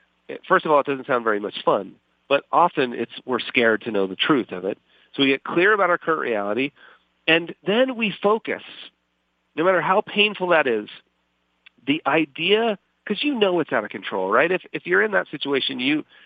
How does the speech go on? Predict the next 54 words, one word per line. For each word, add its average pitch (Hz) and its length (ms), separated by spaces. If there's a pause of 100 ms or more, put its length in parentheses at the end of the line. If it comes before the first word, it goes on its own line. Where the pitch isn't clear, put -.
(120)
you - 300
feel 190 260
it 165 60
every 156 160
day. 185 180
The 123 100
s-, - 400
financial 208 480
stress 151 300
is 120 100
one 123 140
of 110 60
the 104 80
worst 135 560
forms 104 340
of 107 100
stress. - 340
It's 117 200
terrible. 170 380
It's, - 100 (500)
you 151 120
know, 160 60
it, - 140 (140)
it - 120
keeps 180 220
you 170 80
up 160 100
at 139 80
night, 190 320
et 139 180
cetera. 175 360
So 170 120 (320)
you 262 240
feel 190 240
it. - 160 (500)
So 185 300 (880)
take 214 240
the 240 100
time 127 440
to 135 60
get 131 200
clear 180 420
about 147 240
how 139 320
bad 120 200
it 123 100
really 107 260
is. 92 220
Pull 175 180
out 175 80
a 175 40
piece 170 180
of 165 80
paper. 113 400